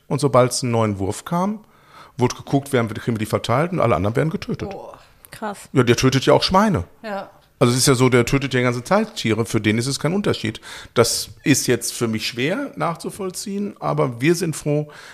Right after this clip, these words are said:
Speaker 1: dass diese, dieser Kater bei uns eine neue Heimat gefunden hat.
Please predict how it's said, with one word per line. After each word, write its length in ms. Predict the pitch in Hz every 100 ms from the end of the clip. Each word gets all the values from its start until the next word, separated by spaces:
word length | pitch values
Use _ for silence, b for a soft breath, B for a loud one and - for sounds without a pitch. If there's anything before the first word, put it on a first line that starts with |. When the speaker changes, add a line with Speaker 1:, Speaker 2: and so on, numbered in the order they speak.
| -
Speaker 1:
dass 260 | 131 131 -
diese, 420 | 127 117 117 117 107 151
dieser 180 | 104 101
Kater 540 | - 117 120 123 110
bei 100 | 104
uns 320 | 107 107 -
eine 220 | - 98
neue 200 | 95 92 82
Heimat 220 | 73 -
gefunden 300 | - - -
hat. 160 | -